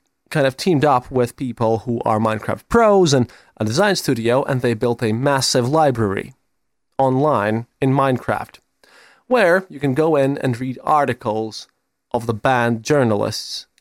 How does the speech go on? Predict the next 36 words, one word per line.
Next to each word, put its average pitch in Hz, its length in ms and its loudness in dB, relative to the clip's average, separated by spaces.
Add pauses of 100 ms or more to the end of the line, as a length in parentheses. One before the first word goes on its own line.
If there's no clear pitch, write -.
and 117 140 -6
read 117 160 -4
the 110 80 -6
banned 110 380 0
books. - 440 0 (520)
In 104 220 -2 (100)
said - 320 -4
country, 160 420 -2
they 113 140 0
have 104 240 -4
wings 120 220 0
dedicated 107 460 -4
to 131 100 0
Russia, 151 400 2
to 120 100 -2
China, 131 440 2
to - 120 -6
all 117 180 0
the 120 120 -2
other 113 160 2
places 123 540 -2 (240)
which 117 160 -4
are 113 80 0
still - 180 -4
hostile - 440 -4
to 107 60 -16
journalists 107 460 -2
such 98 160 -6
as 98 80 -8
myself. 98 420 -2 (600)
And 165 160 2
they 165 80 4
have 160 160 2
monuments 139 540 2
to 117 120 -4
the 110 360 -2